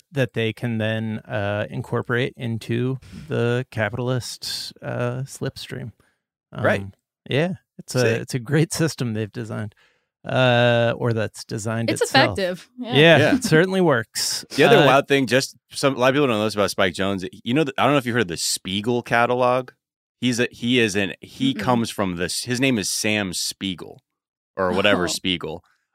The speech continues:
Speaker 2: Um, and he changed it to Jones because it was, like, a very, very famous mail order catalog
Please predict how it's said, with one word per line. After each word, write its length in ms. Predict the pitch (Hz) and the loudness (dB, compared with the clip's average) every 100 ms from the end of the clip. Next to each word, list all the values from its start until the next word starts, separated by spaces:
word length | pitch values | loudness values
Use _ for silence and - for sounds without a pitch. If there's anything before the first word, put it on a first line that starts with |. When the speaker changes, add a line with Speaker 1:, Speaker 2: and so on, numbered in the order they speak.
| - | 0
Speaker 2:
Um, 300 | 95 95 90 | 4 4 2
and 120 | 95 | 0
he 80 | 101 | -2
changed 440 | - 117 117 98 | -2 0 2 0
it 120 | 104 - | -4 -4
to 100 | 85 | -6
Jones 420 | 78 101 101 80 | 0 0 0 -4
because 280 | 87 95 87 | -6 -4 -2
it 60 | |
was, 120 | 92 92 | -2 -2
like, 140 | 87 | -2
a 80 | 85 | -4
very, 600 | 78 82 101 110 104 92 | -4 0 2 4 2 -2
very 400 | 82 92 92 87 | -2 0 0 -2
famous 580 | - 90 87 85 82 - | -4 -4 -4 -6 -6 -8
mail 320 | 87 87 95 | -2 0 0
order 240 | 90 82 80 | 0 -2 -4
catalog 720 | - 87 87 82 80 80 | -2 0 0 0 0 0